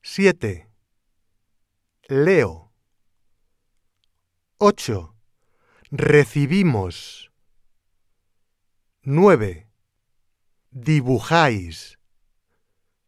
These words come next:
Diez. Estudia. Once.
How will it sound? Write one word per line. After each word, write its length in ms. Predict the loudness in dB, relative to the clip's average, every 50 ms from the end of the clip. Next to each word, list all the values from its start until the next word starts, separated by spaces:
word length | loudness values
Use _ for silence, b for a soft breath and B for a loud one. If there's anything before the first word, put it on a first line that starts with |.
| _ _ _ _ _ _ _ _ _
Diez. 720 | -18 -16 -6 -2 2 4 4 4 4 0 -6 -18 -20 -20 _ _ _ _ _ _ _ _ _ _ _ _ _ _ _ _ _ _ _ _ _ _ _ _ _ _
Estudia. 920 | 2 2 2 0 -2 -4 0 0 0 2 0 -2 -4 -6 -6 -10 -16 -18 _ _ _ _ _ _ _ _ _ _ _ _ _ _ _ _ _ _ _ _ _ _ _ _ _ _ _ _ _ _ _ _ _ _ _
Once. 580 | 0 2 2 2 0 -4 -6 -6 -6 -6 -8